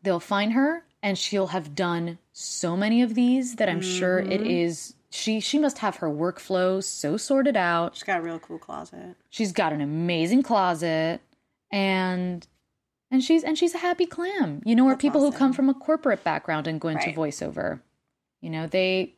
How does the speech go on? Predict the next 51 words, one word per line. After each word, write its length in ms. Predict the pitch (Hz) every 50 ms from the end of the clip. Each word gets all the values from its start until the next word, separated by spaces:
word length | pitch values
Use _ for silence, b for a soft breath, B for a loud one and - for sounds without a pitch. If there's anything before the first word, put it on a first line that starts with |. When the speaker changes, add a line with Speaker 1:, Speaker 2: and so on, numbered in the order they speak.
| _ _ -
Speaker 1:
they're 180 | - 185 185 190
excited 440 | 190 190 - - 208 208 208 220
to 80 | - -
be 80 | 196 202
able 160 | 196 208 202
to 100 | - 208
do 100 | 185 196
the 120 | 185 196
training 340 | 190 - 220 202 196 196 185
once 320 | 185 202 254 339 359 -
and 140 | - 175 160
get 160 | 160 160 160
paid 180 | - 190 190 -
for 140 | - - 277
it 160 | 294 330 -
and 140 | - 180 170
have 420 | 165 180 175 180 180 180 185 185 - _ _ _
Speaker 2:
And 80 | 247 214
then 80 | 208
be 80 | 208 208
like, 220 | 208 226 220 - -
"I'm 80 | 254
Speaker 1:
this 180 | 262 226 190 202
Speaker 2:
good." 80 | - 214
Speaker 1:
module, 680 | 208 208 202 196 180 156 185 175 160 156 151 147 143 - _ _ _ _ _ _ _ _ -
right, 200 | - 262 285 269
that 280 | 339 381 - - - 415
can 140 | 466 190 190
Speaker 2:
<laughs> 100 | 185 196
Speaker 1:
be 280 | 190 180 185 - - - _ _ _ _ _ -
brought 340 | - 170 208 214 196 - -
to 100 | - 214
the 80 | 180 180
world. 440 | 170 175 170 160 156 151 151 151 156 - _ _ _ _ _ _ - -
Speaker 2:
I'm 140 | 339 392 381
curious, 420 | - - 415 440 427 381 370 -
you 60 | 339 320
had 80 | 311
mentioned 360 | 311 285 277 302 - 381 349 349
that 100 | 269 190
you 180 | 202 202 226 240
like 200 | 247 233 226 226
to 80 | - 220
give 220 | - - 202 185
value 420 | 180 185 180 180 190 208 208 196 185
to 140 | - - -
the 80 | 180
world. 280 | 175 170 170 170 175 -
I'm 160 | 185 185 190
curious 480 | 190 - - 220 220 220 214 208 208 -
what 500 | - - 196 185 196 196 202 220 226 208